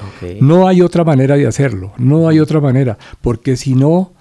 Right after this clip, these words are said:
Speaker 2: seguirán siendo presa del asistencialismo.
Speaker 1: Ok.
Speaker 2: Es muy fácil enviar y de tomar la decisión desde un escritorio en Bogotá para que se construya un puente,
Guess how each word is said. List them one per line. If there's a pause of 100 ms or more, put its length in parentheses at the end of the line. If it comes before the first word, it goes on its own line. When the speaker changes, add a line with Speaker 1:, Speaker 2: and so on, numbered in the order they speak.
Speaker 2:
seguirán
siendo
presa
del
asistencialismo. (680)
Speaker 1:
Ok. (280)
Speaker 2:
Es
muy
fácil (560)
enviar (220)
y
de
tomar
la
decisión
desde
un
escritorio
en
Bogotá (220)
para
que
se
construya
un
puente,